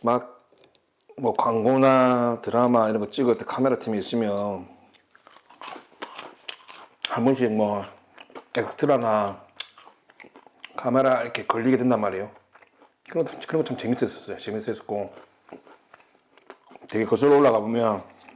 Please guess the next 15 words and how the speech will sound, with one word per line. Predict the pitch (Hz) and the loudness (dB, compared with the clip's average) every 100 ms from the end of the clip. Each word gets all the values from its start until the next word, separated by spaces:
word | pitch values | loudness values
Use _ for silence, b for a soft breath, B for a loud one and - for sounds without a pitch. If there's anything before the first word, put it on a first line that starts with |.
| - - - - - - - _ _ - - _ - - - - _ _ _ _ - - - | -20 -20 -20 -20 -20 -20 -20 _ _ -20 -20 _ -20 -20 -20 -20 _ _ _ _ -10 -10 -6
고삼 | - 113 143 | -2 2 2
때 | 135 | 2
공장 | 123 113 131 127 | 0 2 2 2
취직을 | - 139 143 | 0 2 2
했었는데 | 113 101 92 95 92 - B B B B B B B B - | 2 -4 -4 -6 -6 -12 B B B B B B B B -20
그 | - | -12
사장님이 | 104 120 127 135 113 | -6 0 2 2 2
되게 | 104 101 | -4 -4
녹즙기로 | 120 131 - 127 104 | -4 -4 -6 -4 -4
유명했었어요. | 95 101 110 - - | -4 -4 -4 -6 -12
그 | - | -8
당시에 | 98 95 95 92 98 | -8 -8 -10 -12 -10
녹즙기 | 101 - - | -12 -12 -12
유명해서 | 98 95 101 98 95 | -10 -6 -6 -6 -6
막 | 92 | -8